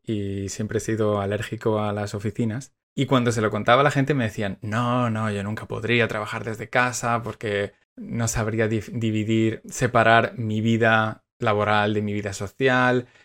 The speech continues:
necesito tener conversaciones con la gente". Bueno, y ahora que todo el mundo se ha visto forzado a, a probarlo,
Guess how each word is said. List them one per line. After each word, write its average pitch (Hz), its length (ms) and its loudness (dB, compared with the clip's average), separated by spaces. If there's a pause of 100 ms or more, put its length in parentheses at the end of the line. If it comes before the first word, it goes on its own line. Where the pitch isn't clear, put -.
(120)
necesito 113 640 0
tener 110 240 -2
conversaciones 104 640 -6
con 110 120 -8
la 107 120 -4
gente". 135 680 0
Bueno, - 340 -8
y 127 160 2
ahora 123 260 6
que - 80 -4
todo 113 200 0
el 120 40 0
mundo 131 180 0
se 107 120 -4
ha - 20 0
visto 107 180 -4
forzado 113 560 -2
a, 95 840 -8
a 107 240 -2
probarlo, 117 640 2